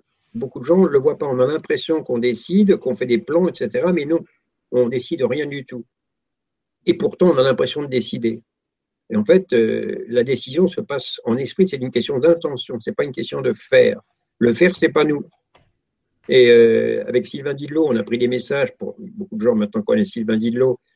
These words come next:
euh, depuis, euh, novembre deux mille dix. Et, euh, le premier message, c'était l'importance du oui. Et nos guides nous disaient, « L'action, c'est pas vous, c'est nous.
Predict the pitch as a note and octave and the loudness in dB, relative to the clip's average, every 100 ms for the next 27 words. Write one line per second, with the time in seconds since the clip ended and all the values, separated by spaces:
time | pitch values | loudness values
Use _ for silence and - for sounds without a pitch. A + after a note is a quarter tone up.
0 | _ _ A2 G#2+ A2 - B2 A#2 G#2 G#2 | _ _ 0 2 2 0 0 2 4 4
1 | G#2 A#2 A#2+ A#2 G#2+ G#2+ A#2 F3 G#3 - | 4 4 4 2 4 2 2 0 0 -4
2 | _ _ _ _ _ _ _ C3+ C3 B2+ | _ _ _ _ _ _ _ 4 8 8
3 | A#2+ A#2 A2 A2+ C3 A2 D3 D#3+ C3 A#2 | 6 4 0 -2 -2 0 2 2 0 0
4 | E3+ - - C3 B2+ C#3 D3 D3 C3+ C#3+ | 0 -2 -4 -4 -4 -4 -4 -6 -6 -10
5 | C#3 - B2+ C3 C3+ A3 F3+ C3+ C#3 F#3 | -12 -4 0 0 4 6 6 2 2 4
6 | F3+ C#3+ - - A3 G3 D#3+ - C3+ B2+ | 6 2 -2 2 2 2 -2 -2 0 -2
7 | C3+ D#3 C3+ _ _ _ _ _ - C#3+ | -2 -6 -6 _ _ _ _ _ -6 -6
8 | C#3 E3+ D3+ | 2 2 2